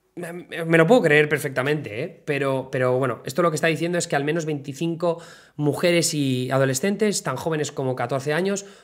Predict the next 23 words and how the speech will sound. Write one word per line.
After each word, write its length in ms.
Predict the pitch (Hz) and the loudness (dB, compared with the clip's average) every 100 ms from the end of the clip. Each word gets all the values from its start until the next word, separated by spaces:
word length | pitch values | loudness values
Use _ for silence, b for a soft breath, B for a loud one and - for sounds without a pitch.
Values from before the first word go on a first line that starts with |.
| - | -4
fueron 260 | 151 151 | -2 0
violadas 360 | 143 131 143 139 | 2 2 0 -2
por 160 | 143 | -4
los 120 | 127 120 | -2 -2
rusos 420 | 135 135 160 160 | -2 0 -2 -2
en 180 | 139 135 | -2 0
un 240 | 151 156 | 2 -2
sótano 360 | 160 143 151 147 | -4 -4 -2 -2
de 100 | 117 | -4
Bucha. 460 | 110 117 - - - B B B - | -6 -10 -8 -10 -10 B B B 0
Nueve 260 | 160 175 | 4 4
de 140 | 160 156 | 4 2
ellas 400 | 180 185 190 165 | 0 0 -2 -4
están 200 | 135 151 | -2 0
embarazadas. 640 | 143 123 - 110 101 - b b - | 2 0 -2 -8 -8 -14 b b -4
Los 140 | 143 | 0
soldados 360 | 147 151 165 156 | 2 2 2 2
ru-, 340 | 175 175 160 | 0 -2 -6
rusos 340 | 160 180 190 | -2 0 0
dijeron 500 | 165 151 165 180 196 190 - | -2 -2 0 2 -2 -4 -8
que 100 | - | -2
las 160 | 143 131 | 0 0
violarían 720 | 143 131 135 160 175 190 190 | 0 2 2 0 -2 -4 -6